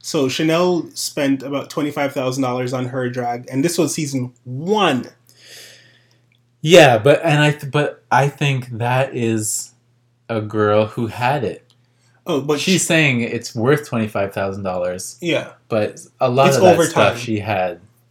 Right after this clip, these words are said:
Speaker 1: Over
Speaker 2: Yeah.
Speaker 1: time. Um, Bob the Drag Queen spent around six thousand dollars, and that's including her finale outfits.
Speaker 2: Yeah, that's what, uh, that's what I was gonna say. She said she didn't spend a lot of money. She spent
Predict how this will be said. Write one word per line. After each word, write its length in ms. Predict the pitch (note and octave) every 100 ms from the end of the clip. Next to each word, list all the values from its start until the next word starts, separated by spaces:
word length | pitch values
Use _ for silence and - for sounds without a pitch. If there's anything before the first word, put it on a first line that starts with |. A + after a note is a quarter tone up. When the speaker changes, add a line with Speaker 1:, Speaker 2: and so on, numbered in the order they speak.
| -
Speaker 1:
Over 200 | D3+ B2+
Speaker 2:
Yeah. 80 | E2+
Speaker 1:
time. 300 | - - - _ _ _ _ -
Um, 240 | C#3+ C3
Bob 200 | C#3+ C#3+
the 100 | D3+
Drag 260 | C#3+ C#3 C3+
Queen 320 | D3+ C#3+ C#3+
spent 560 | - C#3+ C3+ C3+ C3 -
around 400 | C#3+ C3 B2+ B2+
six 320 | C3 C3+ -
thousand 400 | - B2+ B2 C3
dollars, 440 | B2 A#2+ A#2+ C3 C3
and 140 | B2
that's 220 | B2 B2
including 500 | B2+ - - C#3 C3+
her 140 | B2+ B2
finale 400 | C#3 B2 A#2+ A#2+
outfits. 540 | A#2 A#2+ D#3 - -
Speaker 2:
Yeah, 140 | B2+ A#2
that's 260 | A2+ A#2
what, 160 | C3 C3
uh, 120 | B2+
that's 260 | G#2+ A2+ -
what 100 | G2+
I 80 | G#2+
was 140 | G#2+
gonna 160 | A2 G#2
say. 260 | - G2+
She 180 | F#2 B2
said 220 | A#2 B2
she 140 | A2 A2
didn't 180 | A2+ A#2
spend 240 | - A#2
a 60 | A2+
lot 180 | A2 G#2+
of 80 |
money. 340 | G#2 G2+ G2 G2
She 180 | - G#2
spent 320 | - G#2